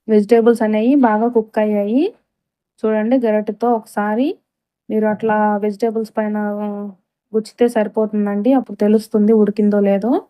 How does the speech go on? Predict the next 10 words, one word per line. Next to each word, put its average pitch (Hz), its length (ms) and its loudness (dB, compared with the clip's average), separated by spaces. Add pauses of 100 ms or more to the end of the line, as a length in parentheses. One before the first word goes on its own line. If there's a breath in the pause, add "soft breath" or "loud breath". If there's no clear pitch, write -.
(520)
ఎక్కువ 240 400 6
ఉడకాల్సిన 220 520 2
అవసరం 214 320 0
లేదండి, 202 400 2 (720)
ఎందుకంటే 220 440 0 (100)
మనం 214 160 2 (100)
వాటర్ 214 340 4
పోసి 214 280 2
రైస్తో 214 360 2
ఉడికించుకుంటాం 208 580 -2